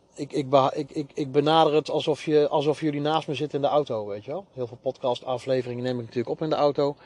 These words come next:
En dan, eh, ja, dan, dan praat ik gewoon tegen jullie alsof jullie naast me zitten in de auto, weet je wel. Dus nou, leuk dat jullie meerijden.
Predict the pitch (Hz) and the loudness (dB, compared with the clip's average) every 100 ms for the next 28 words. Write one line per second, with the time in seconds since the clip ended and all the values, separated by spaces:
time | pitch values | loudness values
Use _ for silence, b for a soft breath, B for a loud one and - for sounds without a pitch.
0 | b b b b b b 185 143 131 127 | b b b b b b 0 4 4 2
1 | 123 117 107 101 156 107 107 95 113 110 | -2 -2 -2 -2 -2 -2 -6 -8 -8 -8
2 | - 147 156 135 - 135 131 147 127 131 | 2 4 4 0 0 0 2 0 0 -2
3 | 147 123 113 123 123 131 117 120 151 160 | -2 -2 -2 -2 -4 -6 -8 -4 -4 -2
4 | 143 123 110 123 113 135 160 123 101 95 | -4 -4 -6 -8 -4 -2 -2 -4 -4 -8
5 | 139 170 123 180 156 - - 127 123 117 | -10 -8 -10 -8 -10 -10 -4 -2 -2 -4
6 | 123 117 143 143 120 104 | -6 -6 -4 -2 -2 -6